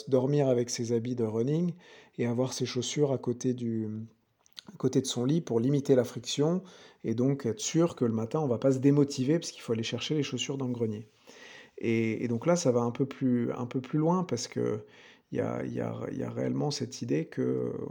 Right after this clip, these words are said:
on met en place cette routine de manière très facile et ensuite, euh, voilà, une fois qu'elle est établie, on l'améliore. Euh,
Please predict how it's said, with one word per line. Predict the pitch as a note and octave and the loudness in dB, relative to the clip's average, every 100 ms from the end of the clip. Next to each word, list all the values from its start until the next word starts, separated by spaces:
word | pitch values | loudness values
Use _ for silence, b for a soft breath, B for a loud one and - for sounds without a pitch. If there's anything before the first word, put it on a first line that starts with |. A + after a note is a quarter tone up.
| - | -8
on | - | -2
met | C#3 | 2
en | D3+ | 2
place | C#3+ C#3+ C#3 - C3+ | 4 2 2 -4 -8
cette | - C3+ - | -2 -2 -2
routine | B2 - C3+ F3 F#3+ | -6 0 2 2 -2
de | B2 | -2
manière | A2+ A#2 - | -2 -2 -4
très | D3+ | -4
facile | C#3 B2 - D3 F#3+ - B B B B B B - - | -2 -2 -2 -2 -4 -8 B B B B B B -16 0
et | C#3 | 4
ensuite, | B2+ B2 - E3+ E3+ C3 | 4 0 -2 -4 -2 -2
euh, | A2+ A2 | 0 0
voilà, | A2 G#2+ A2+ A#2 | -2 -2 -4 -6
une | |
fois | A2+ B2 | -6 -6
qu'elle | B2+ A2+ | -4 -4
est | |
établie, | A2 A2+ A2 B2+ | -4 -6 -4 -2
on | B2 | -2
l'améliore. | A2 G#2+ G2+ - - _ _ _ _ B B B B | -2 -4 -4 -8 -10 _ _ _ _ B B B B
Euh, | A2 G#2+ G#2 | -2 0 -2